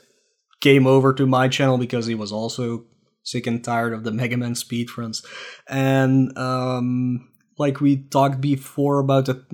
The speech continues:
how Tiny Ten came to be, um, yes,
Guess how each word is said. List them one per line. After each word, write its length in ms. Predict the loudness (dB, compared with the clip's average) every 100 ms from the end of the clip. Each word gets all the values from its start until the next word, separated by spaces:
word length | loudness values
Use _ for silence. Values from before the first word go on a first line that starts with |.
| 2
how 180 | 2
Tiny 380 | 2 0 2 0
Ten 340 | -2 -2 0 0
came 300 | 4 4 4
to 180 | 2
be, 400 | 2 2 2 0 -4 -20 -14 -6
um, 480 | -2 -2 -2 -6 _ _ _ _ _ _ _ _ _ _ _ _
yes, 380 | 2 2 2 -2